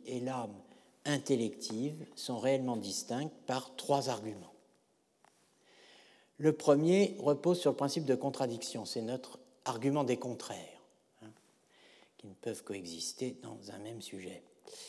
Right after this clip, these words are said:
Euh, alors, l'énoncé de ces, le deuxième, euh, argument, c'est l'argument des sensations non corporelles,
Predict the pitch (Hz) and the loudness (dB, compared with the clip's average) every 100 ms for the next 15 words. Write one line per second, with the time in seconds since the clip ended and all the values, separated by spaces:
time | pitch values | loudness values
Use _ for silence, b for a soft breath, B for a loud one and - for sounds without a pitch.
0 | B B B B B - - 113 101 - | B B B B B -14 -6 -4 -2 -4
1 | - - - - _ _ _ _ _ - | -8 -12 -16 -20 _ _ _ _ _ -20
2 | _ _ _ _ - 107 - 107 120 113 | _ _ _ _ -6 -6 -4 0 0 0
3 | 120 - 143 143 - - - - 110 110 | 0 4 6 6 2 -12 -16 -14 -12 -10
4 | - - 107 98 - 101 113 127 120 127 | -8 -8 -8 -10 -10 0 2 4 4 8
5 | 127 98 - - - - 92 - 107 - | 8 8 -2 -8 -10 -10 -10 -8 -8 -8
6 | 101 92 92 107 110 - - - 156 143 | -8 -8 -8 -6 -6 -6 -4 0 6 6
7 | 117 - 110 110 120 117 - 104 90 113 | 6 2 -2 -2 -4 -6 -8 -8 -4 -2
8 | 147 | 0